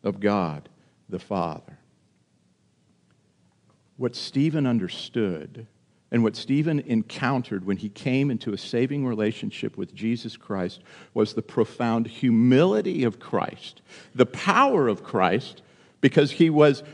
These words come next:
the resplendent God himself in human form, but came, came in, in service to the world that was desperately in need of him. And when Christ takes up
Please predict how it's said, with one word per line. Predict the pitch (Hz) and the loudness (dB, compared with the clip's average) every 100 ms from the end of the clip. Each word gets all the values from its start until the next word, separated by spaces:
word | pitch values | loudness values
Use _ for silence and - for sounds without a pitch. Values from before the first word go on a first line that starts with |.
| - | -2
the | 131 | 2
resplendent | 131 143 - - 175 185 240 202 170 143 113 | 4 4 2 2 6 8 6 6 6 4 4
God | 135 147 147 | 6 8 6
himself | 143 120 - 156 135 113 123 | 4 0 2 6 6 4 2
in | 113 | 0
human | 120 165 208 185 | 2 4 4 4
form, | - 160 151 113 - - - | 2 2 4 2 -2 -10 2
but | 135 - | 2 4
came, | - 208 220 165 143 - | 4 6 6 4 0 -8
came | - 196 214 170 | 2 4 6 4
in, | 143 165 147 127 - - | 2 4 4 2 -4 -4
in | - 135 | 2 2
service | 120 - - 190 208 294 262 95 50 - - - - _ _ _ _ _ _ _ _ _ _ - | 2 -6 0 4 6 6 2 0 -4 -8 -12 -14 -18 _ _ _ _ _ _ _ _ _ _ 0
to | 156 | 4
the | 139 | 4
world | 135 147 165 135 120 | 4 4 4 4 2
that | 113 | 0
was | 123 113 | -2 -2
desperately | 104 175 - 151 135 113 | -2 -2 -4 -2 2 2
in | 107 | 2
need | 101 101 90 | 2 2 0
of | 82 | -4
him. | - _ _ _ _ _ _ _ _ _ _ _ | -16 _ _ _ _ _ _ _ _ _ _ _
And | 147 | 2
when | 139 156 | 4 2
Christ | - 190 240 240 | 2 2 2 0
takes | - 180 - - - | 0 0 0 -2 2
up | 151 - - | 0 -2 -16